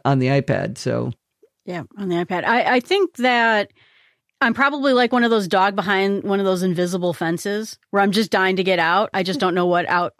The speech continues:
Speaker 2: is. You know, <laughs> I can't think of anything offhand that I want to get, that I'm not allowed to get, but I want out.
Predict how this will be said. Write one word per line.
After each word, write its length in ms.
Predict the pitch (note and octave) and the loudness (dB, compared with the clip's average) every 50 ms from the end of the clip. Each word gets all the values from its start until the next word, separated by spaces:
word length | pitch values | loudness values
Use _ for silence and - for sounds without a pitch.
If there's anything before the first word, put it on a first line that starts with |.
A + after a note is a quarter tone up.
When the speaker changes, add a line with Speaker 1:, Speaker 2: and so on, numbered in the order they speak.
| _ _ _ _ _ _ _ _ _ _ - | _ _ _ _ _ _ _ _ _ _ -8
Speaker 2:
is. 360 | - G3 F#3+ F#3 G#3 - - - - F4+ - | -6 -4 -4 -4 -6 -10 -12 -12 -12 -8 -2
You 80 | B3+ A#3 | 0 2
know, 120 | A#3+ A#3+ - - F#4 - | 2 2 0 -2 -6 -12
<laughs> 160 | E4 E4+ - | -8 -4 -2
I 120 | F4+ E4 D4 | -2 0 0
can't 260 | E4+ A4 B4 - - | 0 0 -2 0 0
think 200 | C#4+ C#4 C#4 E4 | 0 0 2 2
of 100 | D#4 C#4+ | 0 0
anything 320 | D4 D4 E4 E4+ E4 D4+ | 0 0 0 0 0 0
offhand 440 | D#4+ D#4+ D#4 C#4+ D4+ D4+ D#4 D#4+ D#4+ | -2 0 0 0 0 0 0 0 0
that 100 | D4+ A#3+ | 0 0
I 80 | G#3+ G3 | 0 0
want 380 | G3 F#3+ G3 G3+ A#3 B3+ A#3+ | 0 2 2 2 0 0 -2
to 100 | - C4+ | -2 -2
get, 340 | A3 B3+ B3+ C4 C4+ C#4 - - - - - - | 0 0 0 2 0 -2 -4 -8 -14 -14 -10 -6
that 100 | A#3 A3 | -4 -2
I'm 140 | G#3+ G#3+ A3 | 0 0 2
not 220 | G#3+ G#3+ A#3+ C4 | 2 2 2 2
allowed 300 | B3+ B3+ B3+ C4 C#4 C4+ | 2 2 2 2 0 0
to 40 | B3+ | -2
get, 300 | A#3+ C#4 C#4 C#4+ A#3+ - | 0 0 0 0 0 0
but 100 | B3+ B3 | 0 0
I 120 | B3+ C4+ | 2 2
want 200 | C4 C4 B3+ A3+ | 2 0 0 0
out. 240 | G#3 F#3+ E3+ D#3 - | 0 -2 -2 -6 -8